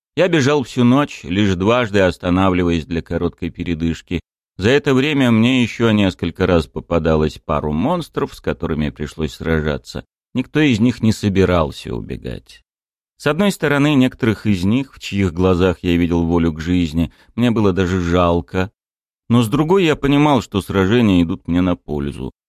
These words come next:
Я словно бы вспоминал, как двигаться, и при этом укреплял свое тело. Однако в итоге я все равно ощущал огромную слабость, словно чего-то мне недоставало. Хотя ведь так и есть на самом деле.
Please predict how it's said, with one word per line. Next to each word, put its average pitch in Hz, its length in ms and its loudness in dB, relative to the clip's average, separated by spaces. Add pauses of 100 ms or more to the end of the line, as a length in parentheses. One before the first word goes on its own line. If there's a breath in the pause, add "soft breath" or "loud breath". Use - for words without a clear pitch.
Я 87 140 2
словно 101 360 2
бы 85 120 2
вспоминал, 87 720 2
как 78 300 -6
двигаться, 117 680 -2 (200 soft breath)
и 76 80 -8
при - 180 -6
этом 87 280 2
укреплял 82 500 -2
свое 80 340 0
тело. 60 560 -10 (1700)
Однако 139 420 0
в 135 100 2
итоге 156 360 0
я 113 160 2
все 131 180 -2
равно 120 320 2
ощущал 76 560 -4
огромную 67 560 -4
слабость, - 760 -12 (180)
словно 85 340 0
чего-то 82 400 -6
мне 80 220 2
недоставало. 76 1200 -4 (420)
Хотя 95 280 -2
ведь 85 200 0
так - 240 -4
и 95 40 -2
есть 80 520 -2
на 73 140 -6
самом 67 520 -8
деле. 64 380 -12